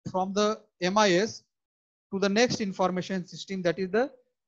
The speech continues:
decision support system. Here also, here information which the decision support system get from the M I S, on that some processing happens and the representation of that in the form of the graphs and chart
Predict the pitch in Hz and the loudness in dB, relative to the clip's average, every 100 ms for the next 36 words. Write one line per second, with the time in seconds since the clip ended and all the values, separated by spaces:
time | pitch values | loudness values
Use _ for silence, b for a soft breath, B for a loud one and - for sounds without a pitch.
0 | _ 160 208 247 240 220 202 190 175 185 | _ -6 -4 0 0 0 0 -2 -2 -6
1 | - 185 160 190 214 214 - 240 269 - | -8 -8 0 2 4 2 2 0 0 -4
2 | _ _ _ _ _ _ - 175 214 220 | _ _ _ _ _ _ -2 2 2 0
3 | - 170 175 170 214 214 214 226 180 208 | -8 -6 -4 2 2 2 0 -2 -2 -4
4 | - 190 175 165 151 165 214 214 214 214 | -4 -4 0 2 0 -4 -4 -2 -2 -2
5 | 214 196 - 220 190 185 190 208 208 202 | -4 -8 -12 -10 -2 -2 -2 -4 -4 -4
6 | 180 196 196 175 185 - 175 185 196 - | -4 2 4 2 0 -4 -2 0 0 -2
7 | 190 180 180 180 185 208 180 175 180 175 | -10 -6 -8 -8 -14 -12 -6 -4 -2 -4
8 | 226 _ _ _ _ 156 165 170 165 165 | -6 _ _ _ _ -6 2 4 4 2
9 | 175 185 180 185 196 185 170 170 170 - | 0 0 -2 -4 -2 -2 0 -2 -2 -6
10 | 175 170 170 165 165 165 147 147 165 - | -6 -2 -2 -2 -2 -2 -2 0 0 -2
11 | 175 170 170 165 | -8 -4 -4 -4